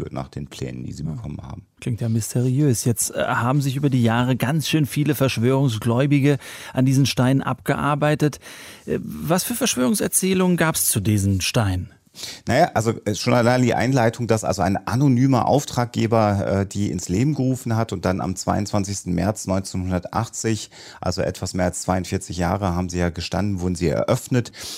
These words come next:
Speaker 1: Und ich hab die Gebote schon angesprochen. Es war dann relativ schnell für viele klar, das muss diese New World Order sein, diese neue Geheimgesellschaft, die die Wege der Menschheit neu lenken will. Das ist dann relativ schnell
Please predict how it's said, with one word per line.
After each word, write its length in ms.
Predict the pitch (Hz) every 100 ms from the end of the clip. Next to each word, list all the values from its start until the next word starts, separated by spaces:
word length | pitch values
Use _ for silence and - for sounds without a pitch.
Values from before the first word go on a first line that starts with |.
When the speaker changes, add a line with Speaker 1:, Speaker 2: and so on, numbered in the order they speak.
| -
Speaker 1:
Und 160 | 110 98
ich 100 | 113
hab 160 | 131
die 120 | - 117
Gebote 420 | 104 117 139 151
schon 180 | - 120
angesprochen. 680 | 104 127 143 - 139 143 127
Es 160 | 110
war 160 | 113 113
dann 180 | 110 104
relativ 480 | 104 135 - 127
schnell 420 | - - 101 110 127
für 140 | -
viele 380 | 104 - 123 120
klar, 320 | - 98 107
das 180 | 113 -
muss 240 | 117 110
diese 300 | - 98 104
New 340 | 104 120 147 113
World 380 | 117 110 -
Order 340 | 80 117 131 123
sein, 440 | 107 101 113 113
diese 340 | 101 101 95 101
neue 340 | 98 107 123
Geheimgesellschaft, 1400 | 101 95 104 123 139 123 104 107 117 - 113 - - 104
die 320 | 104 104 101 95 - - - -
die 160 | 95
Wege 240 | 101 123 123
der 140 | 95
Menschheit 580 | 90 117 147 135 123 -
neu 160 | 117
lenken 480 | 113 113 123 123 113
will. 300 | 117 120 120 - - - -
Das 200 | 101 117
ist 160 | 127
dann 120 | 131 104
relativ 480 | 117 123 120 117
schnell 320 | - 120 113